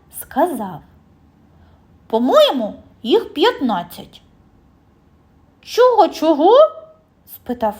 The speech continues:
кролик. «Я кажу, їх таки п'ятнадцять». «П'ятнадцять чого?» «Твоїх родичів». «А до чого тут мої родичі?»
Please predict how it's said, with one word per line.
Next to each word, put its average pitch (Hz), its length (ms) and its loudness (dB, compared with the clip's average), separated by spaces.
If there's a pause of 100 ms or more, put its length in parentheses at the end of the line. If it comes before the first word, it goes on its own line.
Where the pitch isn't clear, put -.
кролик. 190 520 -12 (840)
«Я 311 300 0
кажу, 277 440 2 (380)
їх 359 240 -4
таки 349 300 0
п'ятнадцять». 320 1000 -8 (1160)
«П'ятнадцять 466 880 0
чого?» 247 560 0 (1120)
«Твоїх 605 420 2
родичів». 185 680 -6 (1080)
«А 220 80 -4
до 277 140 -4
чого 427 440 2
тут 466 240 -4
мої 480 260 0
родичі?» 202 760 -8